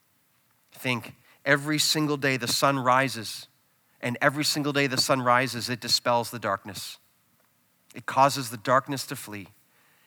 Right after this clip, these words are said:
And every single day, Jesus Christ is shining his light across this globe. And every time he does,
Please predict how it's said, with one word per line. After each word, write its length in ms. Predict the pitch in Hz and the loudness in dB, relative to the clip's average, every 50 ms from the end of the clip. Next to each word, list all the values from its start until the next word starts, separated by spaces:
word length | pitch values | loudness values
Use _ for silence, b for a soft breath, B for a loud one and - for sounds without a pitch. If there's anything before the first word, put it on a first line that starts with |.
| _ _ | _ _
And 160 | - 123 120 - - | -6 -6 -6 -2 0
every 320 | 131 143 135 139 147 147 | 2 2 0 0 -4 -4
single 380 | 135 - - 151 139 131 135 139 | -2 -2 0 0 -2 -2 -4 -6
day, 260 | 127 135 127 117 110 | -4 -4 -4 -4 -4
Jesus 460 | 104 - 123 127 123 117 135 120 - | -6 -6 -6 -6 -6 -6 -6 -8 -8
Christ 320 | - 135 123 123 120 - 117 | -2 -2 -2 -2 -2 -6 -6
is 40 | |
shining 360 | - - - 127 120 123 123 113 | -6 -2 0 0 0 0 0 -4
his 180 | 127 117 - | -6 -6 -2
light 180 | 123 120 120 113 | 0 0 0 0
across 380 | 113 - - 123 120 117 - | -2 -2 0 0 0 0 -2
this 160 | - 127 - - | -6 -8 -10 -10
globe. 340 | - 110 104 101 101 - - b b b b b b b | -8 -8 -8 -8 -8 -12 -16 b b b b b b b
And 140 | - 127 123 | -8 -2 0
every 220 | 127 135 131 147 139 | 0 2 2 0 -2
time 260 | 135 147 143 139 131 | 2 2 2 2 2
he 140 | 135 139 131 | -2 -4 -4
does, 340 | 117 117 107 104 104 - | -2 -2 -4 -4 -4 -8